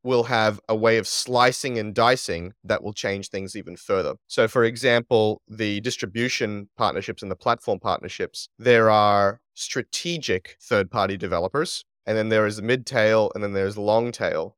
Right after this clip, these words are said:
And so the strategics you're gonna be measuring based on volume, on brand, on impact, something to do with innovation and uptake. And on the long tail, you're gonna be looking at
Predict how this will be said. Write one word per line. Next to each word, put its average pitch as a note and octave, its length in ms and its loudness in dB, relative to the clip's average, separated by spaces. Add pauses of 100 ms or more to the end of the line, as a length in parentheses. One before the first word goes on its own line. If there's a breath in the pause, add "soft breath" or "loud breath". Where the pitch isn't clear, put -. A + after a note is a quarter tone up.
And A2 120 -4
so B2 100 -8
the A2+ 100 -4
strategics C3+ 760 -4
you're A#2 100 -4
gonna A2 160 -2
be G2+ 120 -4
measuring A2 540 -2
based G2 280 -2
on F#2 260 -8
volume, C3 640 -2
on F2 240 -6
brand, A2+ 880 0
on E2 240 -8
impact, C3 640 -4 (160)
something B2+ 500 -4
to - 100 -10
do A#2 240 -2
with G#2 280 -6
innovation A#2+ 840 -2 (140)
and F#2+ 200 -6
uptake. - 580 -4 (220)
And A#2 140 2
on A2 80 -4
the G#2+ 80 0
long A#2+ 300 2
tail, A2 260 0
you're G#2 80 0
gonna G#2 140 -2
be G2+ 100 -6
looking G#2 320 -8
at F#2+ 240 0